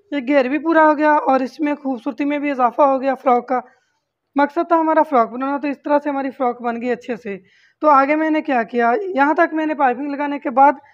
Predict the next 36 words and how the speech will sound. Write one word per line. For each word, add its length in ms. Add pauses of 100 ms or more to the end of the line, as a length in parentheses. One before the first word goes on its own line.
(240)
इधर 240
से 120
मैंने 220
पाइपिंग 380
स्टार्ट 300
की 200
है, 200 (360)
तो 80
सारे 560
बैक 340
पे 100
अराउंड 300
पे 260
इसी 320
तरह 200
से 140
लगाती 380
गई। 180 (420)
तो 40
मैं 120
यहाँ 260
पर 160
लाके 280
मैंने 280
इसको 260
लॉक 280
कर 140
दिया 300 (880)
इस 180
तरह 180
से। 180 (640)
इस 200
तरह 240
पाइपिंग 480
अगर 180
आप 220